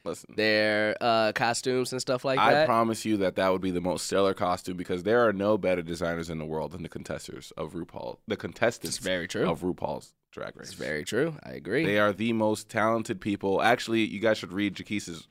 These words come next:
Speaker 1: report on it
Speaker 2: <laughs>
Speaker 1: on his feminist blog.
Speaker 2: I mean, listen, it's a, it's a eighteen paragraph essay about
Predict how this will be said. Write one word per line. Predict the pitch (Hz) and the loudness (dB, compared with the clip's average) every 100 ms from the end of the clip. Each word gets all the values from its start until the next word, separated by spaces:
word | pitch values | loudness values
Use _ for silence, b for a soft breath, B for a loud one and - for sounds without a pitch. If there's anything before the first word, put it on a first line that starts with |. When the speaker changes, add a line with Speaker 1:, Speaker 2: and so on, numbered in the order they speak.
| - | -12
Speaker 1:
report | 85 - 117 92 | -6 0 2 2
on | 80 | -2
it | 78 - _ - | -4 -10 _ -4
Speaker 2:
<laughs> | - - - - - 127 - 170 - 131 - 113 - - | -2 -2 0 0 0 -2 2 2 4 2 2 0 0 -2
Speaker 1:
on | 87 | -2
his | 82 | -2
feminist | - 87 80 82 | -4 -4 -6 -8
blog. | - 98 - | -6 -6 -4
Speaker 2:
I | 92 | -2
mean, | 95 98 95 92 92 | 0 0 0 -2 -6
listen, | 101 95 92 82 85 - | -4 -4 -4 -6 -12 -10
it's | 90 - | -8 -4
a, | 90 90 87 87 87 60 | -4 -2 -2 -2 -2 -4
it's | 90 | -4
a | 90 90 87 85 80 - | -4 -4 -2 -2 -4 -4
eighteen | - 110 - 110 107 - | -2 -2 0 0 -2 -4
paragraph | - 113 107 107 104 | -2 0 2 2 0
essay | - 101 - 110 113 | 0 0 2 2 2
about | - 104 85 107 | -2 -4 -4 -4